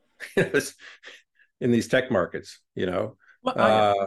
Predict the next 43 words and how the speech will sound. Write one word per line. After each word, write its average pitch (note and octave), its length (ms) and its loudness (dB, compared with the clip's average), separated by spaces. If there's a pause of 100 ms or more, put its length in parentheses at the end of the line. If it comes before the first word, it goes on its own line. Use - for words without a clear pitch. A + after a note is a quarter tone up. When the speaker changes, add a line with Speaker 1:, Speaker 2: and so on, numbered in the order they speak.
Speaker 2:
let B3+ 80 2
me D4 80 2
lear-, C4+ 200 2
let C4 200 2
me D#4+ 60 4
run G#3+ 180 4
something D#3+ 400 0
by B2 220 -2
you A#2 260 -6
th-, A#2 160 -8
Speaker 1:
Yes. B2+ 300 4
Speaker 2:
that C#3 100 0
I, D3 120 2 (220)
that C#3 140 0
if - 160 -8
someone D#3+ 380 2
stopped F3+ 400 -2
me F3 80 2
on C#3+ 80 0
the C#3+ 80 -2
street D3 220 -4
and B2+ 100 -4
asked C3 260 -6
me B2 220 -2 (600)
why C#3 300 4
the D3+ 100 4
Microsoft C#3 680 2 (260)
antitrust C3 400 -2
case B2+ 200 -2
went B2+ 220 -4
nowhere, B2 440 -2 (340)
I C3+ 100 -2
might C#3+ 220 2
have C#3+ 100 0
said, C3+ 300 -2 (960)
"By C#3 320 2
this G#3 300 0
time," E3+ 420 0
although C#3+ 240 0
there F#3 160 0
were F3+ 220 -2 (100)
certainly E3 440 -4
judges, C#3 440 -4